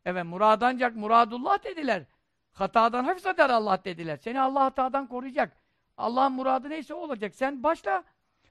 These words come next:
e, al kağıdı kalem eline yani, ilerisi gelecek." dediler.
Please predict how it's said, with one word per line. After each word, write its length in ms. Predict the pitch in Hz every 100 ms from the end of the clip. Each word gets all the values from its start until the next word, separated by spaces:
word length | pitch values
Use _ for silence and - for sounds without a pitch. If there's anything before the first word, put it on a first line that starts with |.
| _ _ _ _ _ _
e, 140 | 226 208 -
al 160 | 294 320
kağıdı 360 | 294 269 247
kalem 300 | 247 240 226
eline 280 | 220 214 208
yani, 300 | 202 202 311
ilerisi 520 | 349 - 269 269 359
gelecek." 460 | 320 294 277 302 -
dediler. 500 | 247 208 180 -